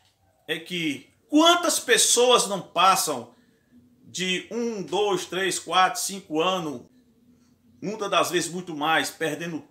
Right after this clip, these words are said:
tempo fazendo curso de teologia, enquanto poderiam estarem orando, procurando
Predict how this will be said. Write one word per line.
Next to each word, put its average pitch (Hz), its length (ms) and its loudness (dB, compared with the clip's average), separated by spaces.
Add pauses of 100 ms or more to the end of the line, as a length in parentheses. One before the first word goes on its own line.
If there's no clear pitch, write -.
tempo 160 540 -6 (1700)
fazendo 143 440 -4
curso 139 420 -10 (260)
de 127 120 -18
teologia, 107 640 -12 (1040)
enquanto 202 680 -2
poderiam 165 800 -4 (420)
estarem 147 640 0
orando, 151 720 -2 (460)
procurando 151 920 -2